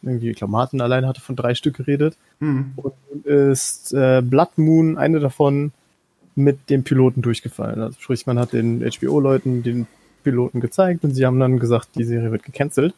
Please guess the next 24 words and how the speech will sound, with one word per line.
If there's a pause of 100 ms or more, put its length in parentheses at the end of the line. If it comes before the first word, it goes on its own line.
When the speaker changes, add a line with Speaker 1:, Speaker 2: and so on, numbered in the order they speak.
(960)
Speaker 1:
Im
Gegenzug
dafür
wurde
dann
aber
kurz,
irgendwie
einen
Tag
später,
eine
andere
Prequel
bestätigt,
nämlich
House
of (200)
Dragons,
heißt
sie,
glaub
ich.
Speaker 2:
Genau,